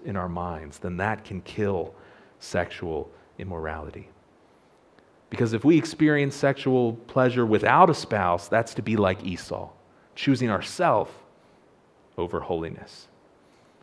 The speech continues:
The passage we're gonna get to when we spend a bit more time of this is in chapter thirteen. Our author says, "Let marriage be held in honor among all. Let the marriage bed be undefiled, for God will judge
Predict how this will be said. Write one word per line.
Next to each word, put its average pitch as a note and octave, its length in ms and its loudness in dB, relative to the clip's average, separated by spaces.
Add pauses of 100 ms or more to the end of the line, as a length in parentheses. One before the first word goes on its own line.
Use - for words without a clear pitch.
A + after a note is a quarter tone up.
(640)
The A#2 60 -6
passage C3 380 2
we're A2 80 0
gonna A2 140 2
get G#2 160 2
to G#2 140 -2
when F#2+ 100 0
we F#2 80 -2
spend G2 240 -4
a E2+ 40 -2
bit F#2+ 140 -2
more E2+ 220 -6
time F#2 320 -4
of E2 100 -8
this D#2+ 220 -6
is E2 100 -10
in E2+ 100 -12
chapter - 360 -6
thirteen. D#2 640 -10 (560)
Our F2 140 2
author F2+ 340 -2
says, D#2+ 400 -4
"Let F2+ 260 0
marriage G#2 640 0
be F#2+ 140 -4
held F#2+ 420 -2
in F2 120 -6 (100)
honor G#2 500 -2
among F2 320 -4
all. - 340 -12 (460)
Let G#2+ 140 -2
the A#2 80 2
marriage A#2 580 2
bed G2+ 240 0
be F#2+ 240 -6
undefiled, A2+ 1040 -6 (640)
for - 80 -8
God F#2+ 360 0
will F#2+ 160 -6
judge F2 640 -2